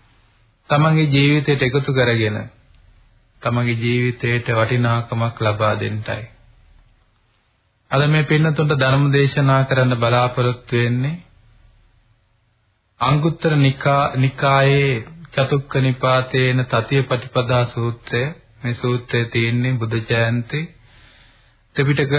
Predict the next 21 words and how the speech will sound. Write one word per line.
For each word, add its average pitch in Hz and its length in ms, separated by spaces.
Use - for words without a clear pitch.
ග්‍රන්ථ 135 380
මාලාවේ 127 800
අංගුත්තර 123 520
නිකායේ 120 680
දෙවෙනි 127 380
පොතේ 113 480
දෙසිය 131 320
අනූ 139 260
වෙනි 139 200
පිටුවේ 127 360
තියෙනවා 120 500
මේ 120 180
සූත්‍රය. 113 540
ඒ 127 100
සූත්‍රයේ 156 500
පෙන්නනවා 143 760
පටිපදා 139 640
හතරක්, 131 440
පින්නතුනි. 107 600
නිර්වාණය 120 560
සඳහා 117 420